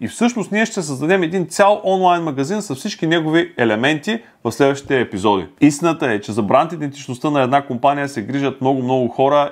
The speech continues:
и си е цяла наука, но все пак всеки е стартирал от някъде и затова аз ви предлагам да започнем с малки стъпчици да създаваме вашата, а и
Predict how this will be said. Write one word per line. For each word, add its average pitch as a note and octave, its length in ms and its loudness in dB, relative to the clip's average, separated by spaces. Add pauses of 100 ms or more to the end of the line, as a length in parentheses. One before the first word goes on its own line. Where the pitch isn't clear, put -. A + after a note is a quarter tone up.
и A#2+ 240 -2
си A#2+ 140 -4
е G#2+ 60 2
цяла C#3 300 4
наука, C3 520 -2 (200)
но A2+ 60 -4
все F#3 200 2
пак F3+ 180 2
всеки F#3 280 -2
е F3 40 4
стартирал D#3 460 0
от C#3 120 -2
някъде F#3 460 0
и C3+ 60 -4
затова A#2 260 2
аз D3+ 140 2
ви D3+ 60 -14
предлагам C3+ 380 -2
да B2 80 -4
започнем C#3+ 540 -4 (180)
с - 220 -8
малки C#3+ 260 2
стъпчици D3+ 480 -6
да C#3+ 100 -2
създаваме B2 500 0
вашата, D3+ 500 0 (240)
а A#2 140 4
и A2+ 280 -2